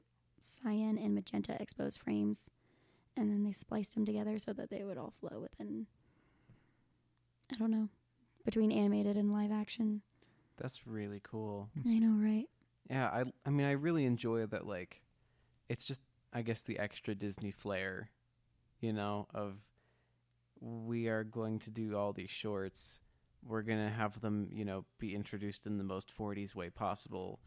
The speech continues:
Speaker 3: Mm-hmm.
Speaker 2: But also we're gonna make sure that, like, the live action bits that we're filming flow into the animation nicely and are also just in and of themselves really pretty and cool.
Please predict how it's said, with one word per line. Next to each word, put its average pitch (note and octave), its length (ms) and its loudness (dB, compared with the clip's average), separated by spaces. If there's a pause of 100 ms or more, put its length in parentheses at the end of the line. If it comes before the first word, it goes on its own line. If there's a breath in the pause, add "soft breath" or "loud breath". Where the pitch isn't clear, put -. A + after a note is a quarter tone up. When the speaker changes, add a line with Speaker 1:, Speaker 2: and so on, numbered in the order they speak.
(100)
Speaker 3:
Mm-hmm. G#2+ 100 -4 (180)
Speaker 2:
But G2+ 100 2
also A#2+ 300 2
we're A2+ 140 2
gonna A#2 180 2
make A#2+ 200 0
sure A#2 160 -8
that, G#2 180 -4
like, G2+ 320 -4 (920)
the A#2 140 0
live A2 280 2
action G#2 300 0
bits G2 160 -4
that F#2 140 -2
we're F#2+ 120 -4
filming F#2+ 580 -2 (720)
flow A#2 280 4
into A#2 300 0
the A#2+ 160 -2
animation C3 500 0
nicely C#3 460 -4
and G#2+ 120 -2
are F2+ 120 2
also G2+ 380 0
just G#2 220 -8
in A2 120 -2
and G#2+ 120 2
of G2 100 -2
themselves G2 600 -4
really G2+ 400 -2
pretty F#2+ 360 -4
and E2+ 160 -8
cool. F2 440 -10